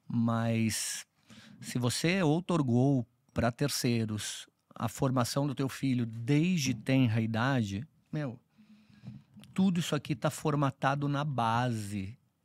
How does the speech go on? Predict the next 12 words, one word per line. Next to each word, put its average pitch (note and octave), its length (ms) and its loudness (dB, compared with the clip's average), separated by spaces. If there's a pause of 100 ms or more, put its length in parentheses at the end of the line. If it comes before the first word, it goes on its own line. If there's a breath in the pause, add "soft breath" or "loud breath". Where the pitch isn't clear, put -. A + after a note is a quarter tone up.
na A2+ 240 -2
base. G#2+ 600 -4
O G2 60 -4
cérebro C3+ 420 0
de B2+ 60 2
uma B2 140 2
criança A#2 500 0
de G#2+ 140 0
três A#2+ 460 0
anos A#2 200 4
de G2+ 60 0
idade G#2+ 420 0